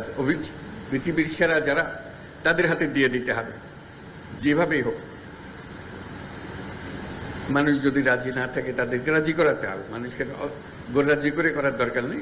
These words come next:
রাজি করিয়ে করতে হবে। কারণ এমন, এমন একটা বিষয়, এটা পুরো, পুরো জিনিসটা শুনলে গোর রাজি হওয়ার কোনো কারণ নেই। সবাই চায় এটার ভালো হোক, না বোঝার কারণে সে মনে করে যে, "না, আমার ওই ক্ষতি হবে, ওইটা হলে ভালো হবে না, ওটা তো আমাদের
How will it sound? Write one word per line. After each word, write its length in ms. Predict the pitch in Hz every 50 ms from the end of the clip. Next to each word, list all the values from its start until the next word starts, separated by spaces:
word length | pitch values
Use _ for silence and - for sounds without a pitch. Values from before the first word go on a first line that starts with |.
| - -
রাজি 220 | 135 131 127 147 147
করিয়ে 300 | 151 196 175 170 160 139
করতে 280 | - 117 - - 139
হবে। 140 | 160 165 208
কারণ 260 | 180 170 160 170 170 165 -
এমন, 240 | 151 156 170 170 170
এমন 220 | 165 165 170 165
একটা 200 | 170 - - 170
বিষয়, 380 | - - - - 220 185 180 - - - - - - - - - - - - - -
এটা 140 | - 139 151 - -
পুরো, 160 | 165 175 175 175 - -
পুরো 160 | 170 165 165 160
জিনিসটা 440 | 160 180 175 196 196 - - -
শুনলে 540 | 208 - - 208 202 202 196 196 196 175 131 113
গোর 200 | 135 147 151 160
রাজি 200 | 175 170 180 208
হওয়ার 200 | 208 214 208 196
কোনো 220 | - 196 190 185 - -
কারণ 280 | 175 170 170 170 151 139
নেই। 120 | 123 110 - - - - - - - - - - - - - - - - - - - -
সবাই 220 | 202 202 240 233 214
চায় 180 | - 175 156
এটার 180 | 151 151 147 135
ভালো 240 | 123 123 127 120 110
হোক, 140 | 117 110 - - - - - - - - - - - - - - - - - - - - - - - - - - -
না 220 | - 127 151 175 196
বোঝার 360 | 196 233 226 240 233 226 -
কারণে 320 | 196 185 170 170 170 170
সে 100 | 151 170
মনে 200 | 160 156 156 151
করে 100 | 147 156
যে, 120 | 147 156 151
"না, 200 | 147 147 147 143
আমার 200 | 143 143 147 147
ওই 160 | 151 147 147
ক্ষতি 360 | 139 - 156 143 - 151 143
হবে, 340 | 135 143 127 139 143 143 143
ওইটা 240 | 143 131 123 151 151
হলে 180 | 151 143 147
ভালো 220 | 147 - 143 139 143
হবে 200 | - 139 139 143
না, 120 | 143 143
ওটা 180 | 139 131 143 139
তো 80 | 143
আমাদের 300 | 135 135 143 139 139 143